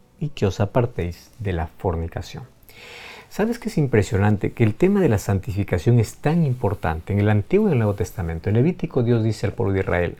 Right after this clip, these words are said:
"Sean santos porque yo soy santo, yo los santifico". En Hebreos capítulo doce encontramos que sin la santidad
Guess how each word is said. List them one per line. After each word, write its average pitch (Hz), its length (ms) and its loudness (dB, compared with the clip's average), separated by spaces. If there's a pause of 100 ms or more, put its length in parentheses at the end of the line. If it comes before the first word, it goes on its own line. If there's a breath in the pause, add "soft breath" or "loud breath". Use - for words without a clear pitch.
"Sean 101 420 -2
santos 160 500 -2
porque 92 420 -2
yo 135 140 2
soy 107 180 -4
santo, - 420 -12 (100)
yo 117 280 2
los 98 160 -2
santifico". - 640 -10 (960 loud breath)
En 113 120 4
Hebreos 120 320 6
capítulo 120 460 0
doce 98 380 -2
encontramos 95 680 2
que 101 100 -2
sin 202 320 0
la 170 120 -2
santidad 95 580 -2